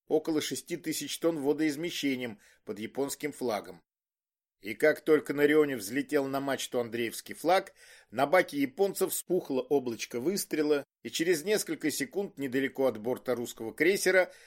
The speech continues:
вырос столб воды от падения некрупного снаряда. Ориентировочно его калибр оценили в три дюйма. Вспомогательный крейсер Каан Тамару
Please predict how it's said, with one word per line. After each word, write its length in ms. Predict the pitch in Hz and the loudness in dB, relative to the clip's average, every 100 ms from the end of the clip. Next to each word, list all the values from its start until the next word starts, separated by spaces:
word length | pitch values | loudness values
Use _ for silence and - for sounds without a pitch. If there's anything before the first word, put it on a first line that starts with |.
| - | -20
вырос 340 | - 123 139 - | -2 2 4 2
столб 440 | - - 131 - | -6 -2 -2 -2
воды 340 | 113 117 151 185 | -6 0 2 2
от 260 | - 104 | -2 -6
падения 440 | 120 107 131 147 147 | -4 -4 -4 -4 -6
некрупного 580 | 131 - 113 - 120 | -10 -10 -10 -8 -8
снаряда. 640 | 113 - 120 113 87 - - _ _ _ _ _ - | -6 -4 -2 -2 -2 -8 -20 _ _ _ _ _ -8
Ориентировочно 840 | 98 131 127 139 185 196 - 180 | -4 -4 0 0 2 2 0 -2
его 180 | 165 147 | 2 2
калибр 400 | - 151 180 175 | 2 0 0 -2
оценили 540 | - - 120 131 147 | -2 -6 -8 -6 -6
в 80 | - | -6
три 380 | _ 120 120 127 | _ -10 -10 -12
дюйма. 480 | 92 98 85 80 - _ _ _ _ _ _ | -18 -18 -18 -18 -20 _ _ _ _ _ _
Вспомогательный 880 | - - 135 156 160 185 160 156 | -16 -8 -2 0 4 4 4 0
крейсер 500 | 156 160 160 - 117 - | 0 2 2 2 -2 0
Каан 320 | 139 147 135 | 4 4 2
Тамару 580 | - 131 170 190 190 - | -2 -2 2 2 2 -2